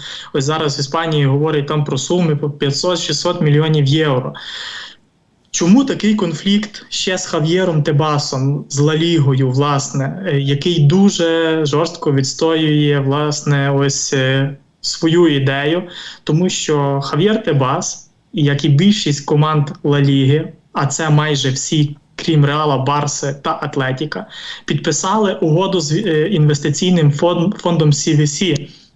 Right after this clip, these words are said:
на п'ятдесят років. За цією угодою Ла Ліга, не тільки Ла Ліга, але й нижчі іспанські дивізіони отримують, отримували загально майже два мільярди євро.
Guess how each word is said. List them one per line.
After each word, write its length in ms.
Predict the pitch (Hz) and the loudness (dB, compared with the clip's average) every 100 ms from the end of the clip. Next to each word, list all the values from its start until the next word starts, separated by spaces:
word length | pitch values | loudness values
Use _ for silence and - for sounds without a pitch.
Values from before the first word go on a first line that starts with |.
| - | -2
на 200 | 170 180 | -2 -2
п'ятдесят 680 | 180 156 139 135 170 165 156 | -2 -2 -2 -2 -4 -4 0
років. 480 | 156 156 139 - 147 _ _ _ _ _ - - - - - | 0 0 -2 -10 -18 _ _ _ _ _ -20 -20 -20 -20 -6
За 140 | 170 | -4
цією 480 | 147 165 208 240 214 | -2 0 2 4 4
угодою 840 | 170 151 175 240 254 170 170 208 - - | 4 4 2 2 2 2 0 -4 -10 -2
Ла 180 | 156 160 | 0 2
Ліга, 580 | 175 190 175 196 214 - - | 2 2 2 2 0 -2 -2
не 100 | 160 | 0
тільки 320 | 180 170 160 | 0 0 0
Ла 160 | 143 | 2
Ліга, 340 | 139 170 151 135 | 4 4 2 2
але 140 | 139 | 2
й 40 | 147 | 4
нижчі 380 | 165 175 - | 2 0 0
іспанські 500 | 170 - 156 156 - | -2 -2 -2 -2 0
дивізіони 640 | 139 127 131 139 165 220 196 | 0 2 2 2 4 4 2
отримують, 840 | 147 139 180 208 165 151 139 139 175 160 | 0 0 4 4 4 2 0 0 -2 0
отримували 800 | 170 143 208 175 156 147 147 147 - - | 0 2 4 4 4 2 0 -2 -8 -8
загально 600 | 143 143 156 180 160 139 | 0 2 2 0 -2 0
майже 340 | 147 165 147 | 0 0 -2
два 520 | 127 123 156 196 214 - | -2 -4 -2 -2 -4 -4
мільярди 720 | 147 131 147 160 143 139 143 - | 0 2 0 0 0 0 -4 -2
євро. 500 | 135 139 127 104 | 2 2 0 -4